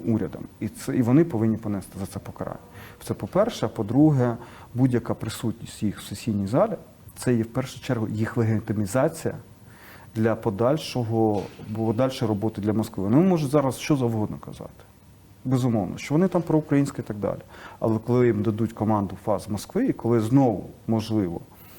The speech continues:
війська орків будуть під Києвом, вони знову будуть загрозою. І нам потрібно цю можливість і ризики знищити.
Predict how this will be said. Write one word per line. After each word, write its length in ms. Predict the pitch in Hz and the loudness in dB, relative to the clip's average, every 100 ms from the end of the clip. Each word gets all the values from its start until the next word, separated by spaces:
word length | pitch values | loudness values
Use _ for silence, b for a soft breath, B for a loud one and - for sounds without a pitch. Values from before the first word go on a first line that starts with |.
| B - - | B -10 -2
війська 300 | 117 - 123 | 0 2 0
орків 360 | 123 113 - | 2 0 0
будуть 180 | 98 104 | -4 -4
під 160 | - 104 | -6 -8
Києвом, 400 | - 180 202 - - - | -2 0 0 -6 -12 -6
вони 160 | 120 110 | 0 0
знову 200 | 104 135 | 2 2
будуть 220 | 123 117 | 2 0
загрозою. 460 | 113 113 101 90 - | 2 0 0 -4 -6
І 40 | 110 | 0
нам 200 | 123 123 | 2 2
потрібно 400 | 120 147 165 131 | 0 0 2 0
цю 220 | - 123 | 0 0
можливість 500 | 110 107 127 107 - | 2 2 2 2 0
і 60 | |
ризики 380 | 113 131 123 110 | 2 2 0 -2
знищити. 460 | 95 92 - - | -2 -4 -6 -14